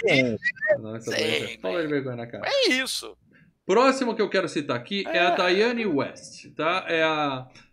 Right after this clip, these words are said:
Speaker 2: é a Diana Oyest, entendeu? Porque tem um I no meio para dela. É Oeste com I, é Oyest.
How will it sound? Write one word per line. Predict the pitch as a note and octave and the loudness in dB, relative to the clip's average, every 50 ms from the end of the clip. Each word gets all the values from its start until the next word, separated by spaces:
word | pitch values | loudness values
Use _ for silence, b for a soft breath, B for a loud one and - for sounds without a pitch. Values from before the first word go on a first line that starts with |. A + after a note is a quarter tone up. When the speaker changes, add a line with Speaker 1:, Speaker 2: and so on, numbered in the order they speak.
| _ | _
Speaker 2:
é | - E3 | -4 0
a | D#3+ D#3+ D#3+ | 0 0 0
Diana | C#3 C3+ F3 F#3+ F#3+ F#3 F#3 F3+ F3+ - _ _ _ _ _ _ _ _ - | 0 0 -2 0 0 -2 -4 -4 -6 -10 _ _ _ _ _ _ _ _ -2
Oyest, | G3+ G#3 F3+ D3 B2+ A2+ - - - - - - | -2 0 2 0 0 -2 -6 -12 -16 -18 -18 -16
entendeu? | - C3 C3 D3 D3+ E3 | -14 -8 -4 -4 -4 -4
Porque | - - F#3 | -4 -4 -6
tem | F3 E3+ | -4 -4
um | |
I | E3+ | -6
no | D#3+ D#3 | -6 -4
meio | D3 E3+ F3+ D#3+ | -4 -4 -4 -4
para | - C#3 B2+ | -4 -6 -8
dela. | B2+ B2+ A2+ A2 - - | -6 -8 -8 -8 -10 -12
É | - C#3 | -10 -10
Oeste | C3 C3 B2+ C3 C#3 D3 D3 - E3 | -8 -6 -6 -6 -6 -8 -10 -14 -18
com | D3+ - D#3 C#3+ | -18 -14 -12 -10
I, | B2 A#2 | -10 -8
é | G#2 | -8
Oyest. | A2+ C3+ D3+ D#3 B2+ A2+ - - - - - - - | -6 -6 -6 -8 -8 -10 -14 -18 -20 -20 -20 -20 -18